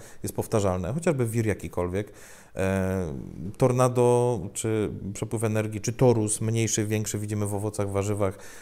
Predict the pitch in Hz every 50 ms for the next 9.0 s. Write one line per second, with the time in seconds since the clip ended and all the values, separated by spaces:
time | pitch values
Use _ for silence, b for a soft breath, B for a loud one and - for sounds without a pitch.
0 | B B - 101 104 101 101 101 101 95 - 110 107 101 110 107 104 104 104 104
1 | 101 - 104 101 95 - - 107 95 101 110 104 - - 104 101 110 104 104 101
2 | 101 110 104 127 120 117 117 110 107 - 107 107 104 - - 117 107 110 101 -
3 | 117 104 104 107 107 104 101 98 98 98 104 101 B B B B B B 107 107
4 | 113 123 139 139 123 - - 127 120 120 113 113 - 113 104 - - 107 107 113
5 | 117 - - 110 117 110 - 113 107 104 95 90 90 92 - - - 120 - -
6 | 113 104 104 101 107 107 104 110 98 - - - - 104 104 104 107 107 104 101
7 | 101 98 - - 76 - - - - - 139 135 127 117 107 98 90 90 82 -
8 | - 95 92 85 - 104 98 101 87 76 - - 87 80 - - 82 80 -